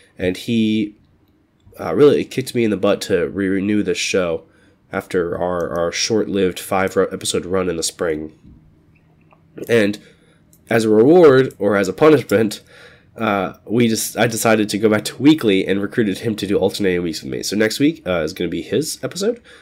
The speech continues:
It's gonna be released on Monday, January seventh, two thousand nineteen. And,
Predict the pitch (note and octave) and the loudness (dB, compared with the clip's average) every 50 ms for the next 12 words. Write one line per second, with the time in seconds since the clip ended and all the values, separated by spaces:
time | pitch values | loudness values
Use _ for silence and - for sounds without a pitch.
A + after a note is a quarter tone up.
0 | _ _ - G2+ - - G#2+ G2+ F#2 D2+ D2+ E2 F2 - - - D#2 E2+ E2 D#2 | _ _ -16 -14 -8 -4 -2 -2 0 0 -2 -4 -6 -6 -8 -8 -6 -4 -4 -4
1 | D2 - - _ - F2+ F#2 F#2 F#2 G2 G2+ A#2+ E3+ G#3+ G#3+ - F2 F#2 F#2+ F#2+ | -6 -8 -12 _ -10 -6 -4 -2 -2 0 0 0 0 0 -2 -6 -2 0 0 0
2 | F#2 F2+ E2+ E2 - - - - A2 C3+ A3+ - - - - - - - B2 A2+ | 2 0 -2 -2 -2 -2 0 0 2 2 0 -2 -4 -10 -12 -10 -4 0 0 0
3 | G#2+ - - A2+ G#2 G#2 G2 G2+ G2 F#2+ F#2+ G2 G2 G2 F#2+ F#2+ F#2 - - A#2+ | 0 2 4 4 4 4 4 2 0 0 0 2 2 4 2 2 0 -2 -2 0
4 | A2 A2 C3 E3+ G3 - - _ _ _ _ _ _ _ _ _ _ _ _ _ | 0 2 2 0 -2 -4 -10 _ _ _ _ _ _ _ _ _ _ _ _ _
5 | _ _ _ _ _ _ _ _ _ - A#2+ A#2 A2 A2 A2+ A2+ A2 G#2+ G#2+ G#2+ | _ _ _ _ _ _ _ _ _ 0 2 4 4 4 4 4 4 2 2 -2
6 | G#2 | -4